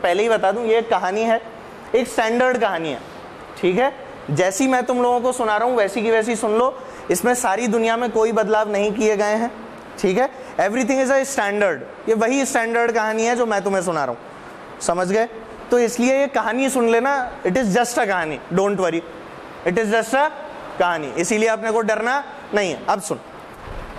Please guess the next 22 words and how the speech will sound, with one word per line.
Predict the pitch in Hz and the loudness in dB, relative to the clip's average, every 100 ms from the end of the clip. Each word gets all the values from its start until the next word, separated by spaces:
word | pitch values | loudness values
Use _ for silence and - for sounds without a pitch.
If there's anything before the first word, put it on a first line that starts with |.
| - - - - - | -16 -16 -16 -16 -2
इस | 294 285 | 0 2
कंडक्टर | 277 240 240 226 277 285 | 0 0 0 0 -2 0
के | 285 | 2
अंदर | 277 269 269 | 2 2 2
जो | 240 | 2
चार्ज | 285 254 190 185 | 2 2 2 0
था, | - 120 - - - | -4 -6 -6 -14 -2
सुनना | 254 254 254 | 0 2 2
मेरी | 208 180 | 2 2
बात, | 180 196 | 2 0
पहली | 170 165 | -2 0
बात, | 139 104 - - - - - - - - - - - - | 0 -2 -8 -18 -16 -14 -14 -14 -16 -18 -18 -16 -12 0
अगर | 190 262 277 | 2 2 2
मैं | 285 285 | 2 2
कहूँ | 254 247 262 | 0 0 0
कि | 262 | -2
करंट | 262 214 233 254 | 0 0 0 -2
फ्लो | 247 247 240 | -2 0 0
की | 214 247 | 0 0
डायरेक्शन | 220 214 208 - 220 208 | 2 2 0 0 0 4
ये | 180 185 | 4 4
है, | 175 139 | 2 -2